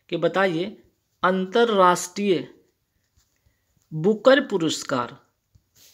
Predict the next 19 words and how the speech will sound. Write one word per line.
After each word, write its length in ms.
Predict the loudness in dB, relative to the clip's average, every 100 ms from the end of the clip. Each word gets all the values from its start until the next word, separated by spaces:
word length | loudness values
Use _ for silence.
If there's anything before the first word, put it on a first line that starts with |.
| _ -14
बुकर 460 | -6 -6 0 0
पुरस्कार 1800 | 0 -2 -4 -4 -4 -10 -16 _ _ _ _ _ -20 _ 2 4 4 0 -8 _ _ _ _ -8
दो 180 | -2
हज़ार 280 | 0 2 2
बाईस 480 | 2 4 4 4 0
किसको 420 | -6 -6 -2 0
मिला 260 | 2 2 2
है, 160 | 0
तो 140 | -6 -8
ध्यान 220 | -4 -2
रखिएगा 360 | -2 -2 -4 -4
गीतांजलि 600 | -6 0 0 2 0 -2
श्री 320 | -2 0 0
को, 300 | -2 -8 -10 _ _ _ _
गीतांजलि 1000 | -18 -6 -4 -2 2 2 2 0 -2 -4 -6 -20 _ _ _
श्री 340 | -18 -4 0 0
को 180 | 2 4
मिला 260 | 4 4
है, 240 | 2 -2